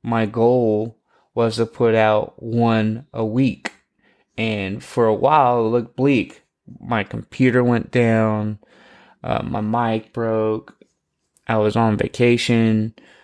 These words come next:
uh, just work stuff in general going on, but here we are, uh,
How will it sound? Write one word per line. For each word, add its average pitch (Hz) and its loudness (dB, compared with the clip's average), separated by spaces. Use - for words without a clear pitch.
uh, 55 -10
just - -10
work 110 0
stuff 117 -2
in 113 2
general 110 0
going 110 0
on, 110 0
but 101 -2
here 123 2
we 127 2
are, 123 0
uh, 104 -4